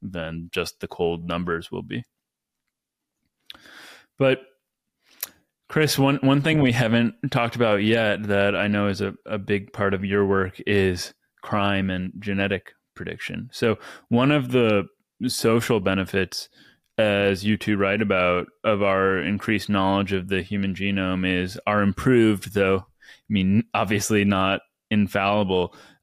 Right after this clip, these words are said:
ability to solve crimes. And you reference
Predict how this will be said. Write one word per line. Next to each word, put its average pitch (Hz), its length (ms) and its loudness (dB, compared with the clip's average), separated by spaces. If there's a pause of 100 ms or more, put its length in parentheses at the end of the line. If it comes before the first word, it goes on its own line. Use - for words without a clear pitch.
ability 104 800 2
to 101 240 2
solve 95 400 -2
crimes. - 500 -4
And 107 220 0 (240)
you 120 180 4
reference 120 720 0